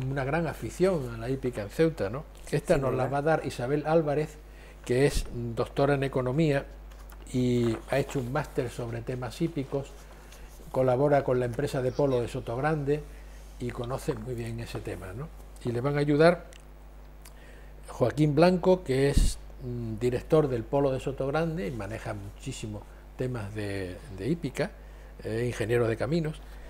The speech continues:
Speaker 1: y luego viene una, mm, una amazona desde los tres años, es decir, que es una persona que
Speaker 2: Que
Speaker 1: está
Speaker 2: lo ha
Speaker 1: desde los
Speaker 2: vivido.
Speaker 1: tres años montando a caballo,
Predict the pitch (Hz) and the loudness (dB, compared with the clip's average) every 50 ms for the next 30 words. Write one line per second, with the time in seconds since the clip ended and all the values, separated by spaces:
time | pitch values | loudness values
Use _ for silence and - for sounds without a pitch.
0 | - - - - - - - 147 147 151 170 175 180 170 175 180 175 180 190 185 | -14 -14 -14 -16 -14 -2 0 4 6 8 8 8 8 8 6 6 6 6 4 4
1 | - - 165 151 160 156 156 156 156 156 151 - 170 165 143 143 143 143 143 139 | 2 2 2 4 6 6 8 8 6 6 2 0 -6 -6 -4 -4 -2 -2 -2 -2
2 | 139 139 139 135 135 - - - - - - - - 147 151 151 151 151 - 151 | -2 -4 -4 -4 -6 -8 -12 -16 -18 -18 -14 -10 -6 -2 0 2 2 2 2 0
3 | 135 135 131 - - 175 170 160 151 143 139 135 117 113 135 127 120 - - - | -2 -2 -2 4 6 8 8 8 6 2 0 0 -2 -2 -2 -4 -4 -4 -6 -6
4 | 120 - - 143 117 92 95 92 - - - - 110 104 104 101 - - 117 117 | -4 -4 -4 -4 -4 -6 -10 -12 -14 -16 -16 -16 -14 -12 -12 -12 -10 -10 -10 -10
5 | - - 117 113 120 123 123 123 - 117 - 147 135 135 151 - - - - - | -10 -10 -8 -8 -8 -6 -8 -8 -8 -8 -6 -4 -4 -4 -6 -8 -10 -16 -16 -16
6 | - - - - 110 - 156 165 165 165 - 165 170 165 170 170 160 - 160 160 | -16 -12 -8 -8 -6 -2 2 2 2 4 4 2 2 4 4 4 4 4 4 4
7 | 156 156 156 151 143 139 131 123 - - 139 139 131 131 135 131 - 139 143 156 | 4 4 4 2 2 0 -2 0 2 2 2 2 0 -2 -2 0 2 4 6 6
8 | 151 135 131 131 | 6 6 4 0